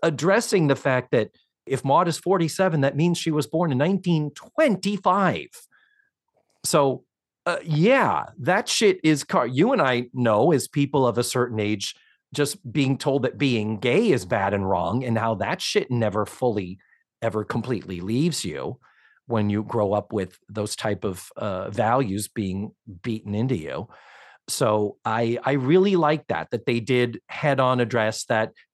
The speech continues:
generationally speaking, a woman of Maud's age isn't just struggling with,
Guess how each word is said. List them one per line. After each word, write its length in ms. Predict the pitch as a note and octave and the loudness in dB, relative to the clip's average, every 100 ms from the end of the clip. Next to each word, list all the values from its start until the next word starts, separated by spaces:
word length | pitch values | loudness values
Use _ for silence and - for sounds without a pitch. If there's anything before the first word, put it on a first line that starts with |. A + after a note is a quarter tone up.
| B2+ | -12
generationally 960 | - D#3 D#3+ D3 D#3 F#3 F#3 E3+ E3+ D#3 | -2 0 2 2 2 0 -2 0 0 -2
speaking, 720 | - E3+ F#3 A2 D#2+ C#2+ - _ _ _ - | -2 -2 -2 -4 -6 -10 -18 _ _ _ -2
a 80 | A2+ | 0
woman 320 | C3+ D#3+ E3 | 2 4 2
of 120 | D3+ | 2
Maud's 340 | D3 D3 C3 | 2 2 2
age 460 | D3 D#3 C#3 C#3 - _ _ _ - | 2 2 0 -4 -10 _ _ _ 0
isn't 320 | D#3+ E3+ A#2+ | 2 2 0
just 220 | C#3+ D3 | -2 -2
struggling 540 | - C3+ A#2 A#2+ A2+ | 2 2 2 2 2
with, 280 | G#2+ G#2 G#2 | 2 2 0